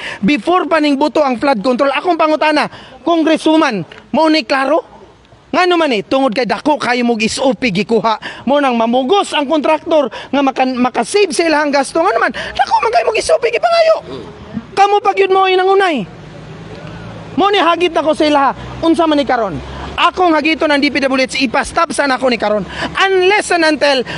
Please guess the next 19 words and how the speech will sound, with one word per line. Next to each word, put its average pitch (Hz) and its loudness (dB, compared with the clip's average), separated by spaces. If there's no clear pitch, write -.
mapakita 339 0
nila 311 2
ang 285 -2
original 302 2
nga 285 0
design 269 0
nga 311 2
nagtrabaho 294 2
ani 294 0
is 277 -2
ang 339 0
Lakewood 330 2
Construction. 262 0
Ug 247 0
dili 403 2
gani 330 2
ako 349 0
mismo. 262 0
Moingon, 269 2